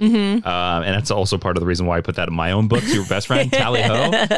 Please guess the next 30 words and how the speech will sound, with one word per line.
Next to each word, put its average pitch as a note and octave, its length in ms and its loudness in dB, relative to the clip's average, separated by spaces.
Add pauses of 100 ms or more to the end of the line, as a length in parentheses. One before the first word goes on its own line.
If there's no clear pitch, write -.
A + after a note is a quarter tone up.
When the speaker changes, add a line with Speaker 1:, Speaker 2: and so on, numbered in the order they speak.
Speaker 2:
What G3+ 100 2
would, A3 240 0
what E3+ 220 2
would G#3 120 0
you F#3+ 540 2
yell? A2+ 240 0
I F3 40 4
mean, G#3 200 2
'cause F3+ 240 0
Shazam's B3+ 480 0
not A3+ 140 2
a F#3+ 40 2
real F3 220 2
word. A#2 260 2
It G2+ 60 -4
was B2 140 2
made D#3 380 4
up. A#2 280 2
Speaker 1:
It's - 180 0
an A#3 80 2
acronym, F#3 640 -2
yeah, G3+ 260 2
Speaker 2:
Yeah, D3+ 200 2
Speaker 1:
yeah, G3 80 2
Speaker 2:
but - 40 4
Speaker 1:
yeah. F#3+ 40 2
Speaker 2:
it E3+ 60 0
was D#3 180 2
made F#3 500 4
up. A2 460 0